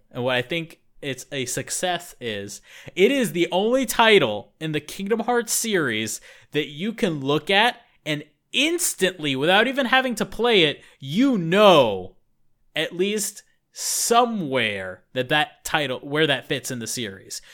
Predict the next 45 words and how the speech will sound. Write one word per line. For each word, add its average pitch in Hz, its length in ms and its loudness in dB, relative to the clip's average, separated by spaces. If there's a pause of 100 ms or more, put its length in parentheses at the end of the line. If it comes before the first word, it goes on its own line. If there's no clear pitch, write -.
(220)
You 220 240 -2
know 190 340 6
that, 139 280 2 (220)
okay, 160 340 4
when 113 160 -2
I 165 100 4
look 196 240 2
at 214 140 -2
this, 220 240 0
I 165 120 2
know 170 160 2
for 170 160 0
a 135 40 2
fact - 440 -2
this 160 180 -2
is 131 120 -4
not 143 260 0
the 127 80 -6
first - 360 -6
game 113 200 -6
I 101 100 -8
play. 95 380 -12 (720)
When 135 160 -2
I 170 80 2
look 208 240 2
at 214 140 -2
this, 226 260 -2
I 160 140 2
know 165 180 2
that 156 140 0
there's 135 240 -2
at 147 200 -6
least 202 300 -2
one 170 400 2
game 127 300 0
behind 113 420 -4
this. - 380 -12 (580)
And, 135 480 0 (300)
you 139 100 -4
know, 117 220 -2 (160)
a-, 151 180 -6
at 151 160 -8
least 226 240 2
there's 165 200 2
some, 175 380 4